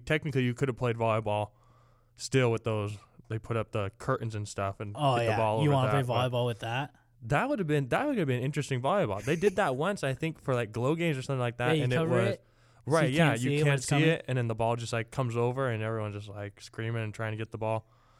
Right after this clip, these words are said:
Speaker 2: Uh, that's
Speaker 1: But
Speaker 2: actually pretty fun. I played it before.
Speaker 1: Yeah, I don't know what that's called. That's not like
Speaker 2: I don't know, blind volleyball?
Speaker 1: Blind <laughs> volleyball? Oh, jeez, that would be horrible. Hey,
Speaker 2: <laughs>
Speaker 1: speaking of blind, that joke that they made Tuesday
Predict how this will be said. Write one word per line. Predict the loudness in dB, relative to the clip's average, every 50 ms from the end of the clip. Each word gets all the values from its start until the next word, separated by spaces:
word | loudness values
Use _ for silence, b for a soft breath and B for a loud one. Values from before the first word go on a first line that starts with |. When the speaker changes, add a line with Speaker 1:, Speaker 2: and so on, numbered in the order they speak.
| b -10
Speaker 2:
Uh, | -6
that's | -4 -2 -2 0
Speaker 1:
But | -2 -2
Speaker 2:
actually | -4 -4 -2
pretty | 0 0 0
fun. | 2 2 0 0
I | 2
played | 2 2 2 2
it | 0
before. | -2 -4 -4 -4 -4 -6 -8 _ _ _ _ -8
Speaker 1:
Yeah, | -6 -4 -4 -2
I | 0 0
don't | 2 2
know | 2 2
what | 2 0 0
that's | -4 -4 -4
called. | -4 -2 -2 0 0 -2
That's | -4 -6 -4
not | -6 -4 -4
like | -4 -4 -6 -6
Speaker 2:
I | -8 -8 -6
don't | -6
know, | -4 -4 -4 -6
blind | -4 -2 -2 0 0 0 0 0
volleyball? | 0 0 2 0 0 -2 -2 -4 -6 -8 _
Speaker 1:
Blind | -4 -2 0 0 0 -2 -4
<laughs> | -6 -6
volleyball? | -4 -4 -4 -4 -4 -6 -6 -6
Oh, | -8
jeez, | -8 -8 -8 -8 -8 -8 -6
that | -6 -6 -6
would | -6
be | -6 -10
horrible. | -10 -8 -8 -8 -6 -8 -8 -10 B B B B B B B B B B B
Hey, | 0 2 2 4 4 2 2
Speaker 2:
<laughs> | 0
Speaker 1:
speaking | -2 -4 0 2 4 4 4 2 0 0
of | 0 -2 -2 -4 -2
blind, | 0 2 2 2 2 2 0 -2 -6 -10 -14 _ _ _
that | 0 0 2 0 -2 -4
joke | -8 0 2 4 4 4 4 2 -2 -8 -6 _
that | -2 -2 0 0
they | 0 2 2 2 2
made | 2 0 2 2 2 2 2 2 0 -2 -6 _ _ _ _ -6 0 2 4
Tuesday | 4 4 2 0 0 2 2 4 4 2 0 -2 -6